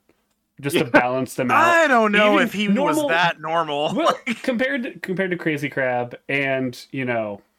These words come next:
Speaker 1: Herb Abrams, you, you gotta, you gotta have one quote unquote normal guy in
Speaker 3: He
Speaker 1: there.
Speaker 3: strikes me as the guy is once you settle in, he's just gonna start <laughs> humble bragging about how big his dick is. So,
Speaker 1: Yeah.
Speaker 3: yeah, I don't know. Well,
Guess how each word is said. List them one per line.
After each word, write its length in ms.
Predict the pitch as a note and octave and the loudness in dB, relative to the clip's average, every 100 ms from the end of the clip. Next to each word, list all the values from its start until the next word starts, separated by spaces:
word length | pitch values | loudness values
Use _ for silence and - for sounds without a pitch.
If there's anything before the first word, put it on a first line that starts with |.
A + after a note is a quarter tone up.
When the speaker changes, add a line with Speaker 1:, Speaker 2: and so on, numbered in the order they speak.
| _ _ | _ _
Speaker 1:
Herb 240 | - D3 B2+ | -6 -4 -2
Abrams, 520 | A#2 A2 F#2+ G2+ - | -4 -6 -10 -12 -8
you, 100 | B2+ | -6
you 240 | A#2 B2 B2+ | -6 -6 -4
gotta, 480 | C#3 C#3 C3+ B2+ B2+ | -2 -2 -2 -2 -4
you 100 | C3+ | -4
gotta 120 | D3+ | -4
have 220 | D#3 D3 B2+ | -4 -6 -6
one 460 | C3 C3+ C3 B2 - _ | -4 -2 -2 -4 -12 _
quote 280 | - C#3 A#2+ | -6 -4 -4
unquote 280 | A#2 A#2 | -4 -8
normal 360 | A2+ G#2 G2+ G2 | -6 -8 -8 -8
guy 260 | G2+ G2 F#2+ | -8 -8 -8
in 140 | F#2+ | -8
Speaker 3:
He 80 | D#4 | -8
Speaker 1:
there. 80 | D4 | -8
Speaker 3:
strikes 680 | - - - G3 F3 - | -8 -8 -6 -4 -4 -8
me 180 | F3+ D#3 | -10 -8
as 160 | D3 B2 | -8 -8
the 100 | C#3 | -6
guy 320 | C#3 C#3 C#3 | -2 -2 -2
is 160 | C#3 B2 | -4 -10
once 300 | C#3+ D3 - | -12 -12 -12
you 80 | B2+ | -10
settle 440 | - C#3+ B2+ B2+ | -6 -6 -6 -8
in, 180 | B2 B2 | -10 -10
he's 220 | B2+ B2 | -12 -14
just 200 | C#3 - | -12 -10
gonna 140 | D3 | -8
start 320 | B2+ - C3+ - | -8 -2 -2 -4
<laughs> 20 | |
humble 380 | - B2 C3 C3 | -8 -6 -6 -4
bragging 460 | C3 B2 B2 B2+ | 0 0 0 -4
about 260 | B2 B2 B2 | -4 -4 -4
how 120 | A#2+ | -4
big 240 | A#2+ B2 A#2 | -4 -4 -4
his 160 | A2 | -6
dick 260 | G#2+ A#2 A#2 | -6 -6 -4
is. 280 | B2+ B2+ B2+ | -2 -2 0
So, 720 | - - - - A#2+ A#2 A#2+ - - | -2 -4 -8 -2 0 0 -4 -12 -20
Speaker 1:
Yeah. 60 | - _ _ _ _ _ A3 | -20 _ _ _ _ _ 0
Speaker 3:
yeah, 260 | A3+ F#3+ F3+ | 0 2 0
I 120 | A3+ | 2
don't 80 | F3+ | 2
know. 200 | C#3 A#2 _ _ | 0 -2 _ _
Well, 240 | G3+ F#3 | -2 -2